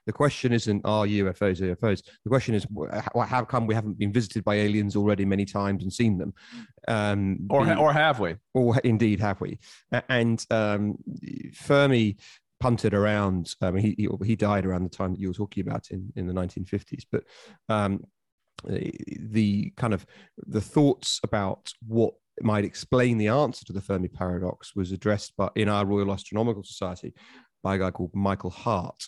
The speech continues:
Speaker 1: in, in the seventies,
Speaker 2: Mm.
Speaker 1: which is obviously some time after Fermi died. But it, the kind of the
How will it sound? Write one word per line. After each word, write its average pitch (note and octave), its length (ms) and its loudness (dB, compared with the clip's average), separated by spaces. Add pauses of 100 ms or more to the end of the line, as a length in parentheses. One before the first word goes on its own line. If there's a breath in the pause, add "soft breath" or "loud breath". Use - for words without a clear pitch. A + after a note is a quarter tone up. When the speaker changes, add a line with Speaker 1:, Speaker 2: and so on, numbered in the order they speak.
Speaker 1:
in, G2 220 -4
in F#2+ 140 -2
the F2+ 80 -2
seventies, G2 640 -4
Speaker 2:
Mm. - 40 -14
Speaker 1:
which - 160 -10
is - 200 -14 (220)
obviously F#2 280 -6
some F#2 200 -4
time F#2 220 -2
after F2+ 220 -6
Fermi F2 320 -4
died. F2+ 380 -2 (500 soft breath)
But A2+ 100 4
it, - 240 -2
the G#2+ 120 -2
kind A#2+ 200 0
of G2 140 -6 (340)
the G#2+ 160 0